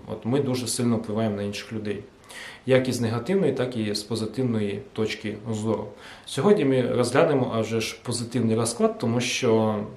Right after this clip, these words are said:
ну, є чим поділитись просто. І, е, взагалі, от, е, відео хотів просто почати з того, що ми дуже сильно впливаємо на людей, і ми цього самі не помічаємо.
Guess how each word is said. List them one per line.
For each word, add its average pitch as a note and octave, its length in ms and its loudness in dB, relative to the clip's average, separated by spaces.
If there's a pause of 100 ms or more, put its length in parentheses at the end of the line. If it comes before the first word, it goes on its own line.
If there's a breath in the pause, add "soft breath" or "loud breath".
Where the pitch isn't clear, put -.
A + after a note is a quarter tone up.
ну, C3 280 2 (340)
є C#3+ 220 4
чим D3+ 160 0
поділитись B2+ 560 0
просто. - 380 -8 (1000 loud breath)
І, C3+ 260 10
е, B2+ 140 8 (1300)
взагалі, C#3+ 400 4
от, B2+ 400 6
е, A2 240 0 (680)
відео C3+ 260 2
хотів A#2+ 300 -2
просто A2+ 540 2
почати C3 380 2
з - 100 0
того, G#3 300 6
що A#2 640 4 (160)
ми C3 520 4 (140)
дуже B2+ 420 4
сильно A#2 340 2
впливаємо A#2 600 2
на A#2 160 0
людей, D#3 540 4
і A#2 120 -2
ми C#3 120 2
цього A#2 240 -6
самі A2+ 300 0
не A2 80 2
помічаємо. G#2+ 600 -2